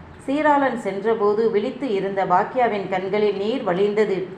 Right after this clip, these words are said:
மனைவியை தூக்கி தன் மார்போடு அணைத்து கொண்ட சீராளன் கதறி அழுதார். "ஏன், ஏன் என்கிட்ட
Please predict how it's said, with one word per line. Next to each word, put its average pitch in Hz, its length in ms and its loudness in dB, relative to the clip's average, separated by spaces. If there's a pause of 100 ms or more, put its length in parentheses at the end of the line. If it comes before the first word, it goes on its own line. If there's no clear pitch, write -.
(340)
மனைவியை 220 600 0
தூக்கி 202 480 0
தன் 208 200 0
மார்போடு 214 540 2
அணைத்து 214 400 -2
கொண்ட 208 240 0
சீராளன் 196 760 2 (320)
கதறி 233 400 0
அழுதார். 190 520 2 (380)
"ஏன், 262 300 0 (580)
ஏன் 294 320 0
என்கிட்ட 254 280 -4